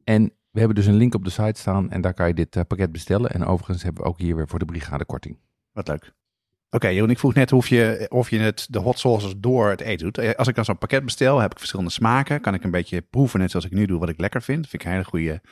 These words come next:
Speaker 2: goede manier om, om erin te komen. Maar hoe koppel ik het dan aan gerechten? Hoe moet ik dat nou aanpakken? Want dat vind ik echt nog best wel een soort van, eh,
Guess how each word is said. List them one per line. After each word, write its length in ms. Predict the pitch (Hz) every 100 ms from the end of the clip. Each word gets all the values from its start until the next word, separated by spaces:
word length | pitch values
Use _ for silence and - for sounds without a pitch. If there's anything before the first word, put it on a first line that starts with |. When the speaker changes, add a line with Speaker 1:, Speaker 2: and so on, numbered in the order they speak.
| - -
Speaker 2:
goede 220 | - 120 104
manier 360 | 104 120 139
om, 200 | 104 95
om 220 | 92 98 92
erin 140 | 98
te 100 | 120
komen. 400 | - 107 104 143 _ - - - - - _
Maar 100 | 113
hoe 400 | 117 156 160 151 -
koppel 260 | 165 156
ik 100 | 143
het 120 | 139 123
dan 180 | 123 110
aan 160 | 110
gerechten? 500 | - 98 110 - 71
Hoe 140 | 85 131
moet 140 | 131
ik 60 | -
dat 140 | 107
nou 160 | 71 60
aanpakken? 440 | 73 73 67 -
Want 120 | 87
dat 160 | 113 -
vind 180 | 127 127
ik 60 |
echt 100 | 123
nog 120 | 120
best 160 | 113 113
wel 180 | 107 104
een 60 |
soort 160 | 101 98
van, 300 | 101 95
eh, 60 | 92